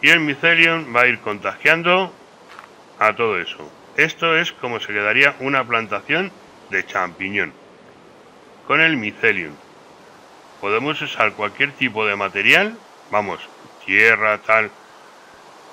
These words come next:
con tal de que esté a oscuras. Pero, en este caso, el mycelium se puede sembrar a la intemperie. ¿Y qué hace ese champiñón?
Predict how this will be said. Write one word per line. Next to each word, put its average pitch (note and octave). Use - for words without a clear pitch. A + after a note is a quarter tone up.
con A2+
tal D3+
de D3+
que B2+
esté -
a B2+
oscuras. G2+
Pero, D#3
en F#2
este A#2
caso, C#3+
el A2+
mycelium B2
se F#2
puede A2
sembrar A#2
a G2+
la F2+
intemperie. E2+
¿Y D#3
qué E3
hace E3
ese D3+
champiñón? D3